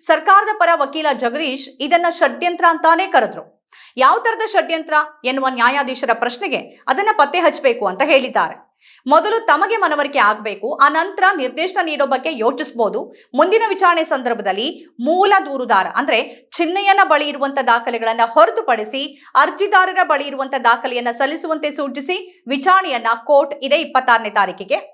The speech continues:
ಮುಂದೂಡಿಕೆ ಮಾಡಿದೆ. ಒಟ್ನಲ್ಲಿ ಎಸ್ ಐ ಟಿ ಮುಂದೆ ಹತ್ತು ಹಲವು ಸವಾಲುಗಳಿತ್ತು. ಸರಿಯಾದ ಅಂತ್ಯಕ್ರಿಯೆ ಕೂಡ ಇಲ್ಲದೆ ಒಳಗೊಳಗೆ ನರಳಿರೋ ಈ ಆತ್ಮಗಳಿಗೆ ಮುಕ್ತಿ ಸಿಗಲಿದೆಯಾ? ಕಾರಣ ಮತ್ತು ಅಪರಾಧಿಗಳು ಪತ್ತೆ ಆಗಲಿದ್ದಾರಾ ಅನ್ನೋದನ್ನ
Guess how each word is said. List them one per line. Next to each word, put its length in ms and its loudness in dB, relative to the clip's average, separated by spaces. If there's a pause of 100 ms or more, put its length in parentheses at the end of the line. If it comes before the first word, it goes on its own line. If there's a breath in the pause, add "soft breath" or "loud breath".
(100)
ಮುಂದೂಡಿಕೆ 480 0
ಮಾಡಿದೆ. 300 -2 (480)
ಒಟ್ನಲ್ಲಿ 500 2 (400 loud breath)
ಎಸ್ 220 0
ಐ 100 2
ಟಿ 120 0
ಮುಂದೆ 220 -2 (120)
ಹತ್ತು 300 0
ಹಲವು 280 0
ಸವಾಲುಗಳಿತ್ತು. 600 2 (380 soft breath)
ಸರಿಯಾದ 340 4 (140)
ಅಂತ್ಯಕ್ರಿಯೆ 580 -2
ಕೂಡ 120 0 (120)
ಇಲ್ಲದೆ 260 -2 (300)
ಒಳಗೊಳಗೆ 420 2 (120)
ನರಳಿರೋ 380 2 (200)
ಈ 20 0 (220)
ಆತ್ಮಗಳಿಗೆ 580 -4
ಮುಕ್ತಿ 320 -6
ಸಿಗಲಿದೆಯಾ? 440 -4 (380)
ಕಾರಣ 300 4 (200)
ಮತ್ತು 180 -2 (140)
ಅಪರಾಧಿಗಳು 600 2
ಪತ್ತೆ 240 -2 (160)
ಆಗಲಿದ್ದಾರಾ 580 0
ಅನ್ನೋದನ್ನ 320 -4